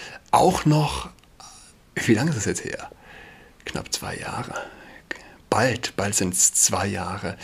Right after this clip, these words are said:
Geimpft, äh, getestet, unter der Maske.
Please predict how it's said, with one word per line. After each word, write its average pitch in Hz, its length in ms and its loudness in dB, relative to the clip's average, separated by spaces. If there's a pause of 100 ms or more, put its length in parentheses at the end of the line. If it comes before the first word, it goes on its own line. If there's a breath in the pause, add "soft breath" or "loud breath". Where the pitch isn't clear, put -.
(1600 loud breath)
Geimpft, 143 920 4
äh, 95 840 -4
getestet, - 840 0
unter 107 260 0
der 95 120 0
Maske. 98 640 0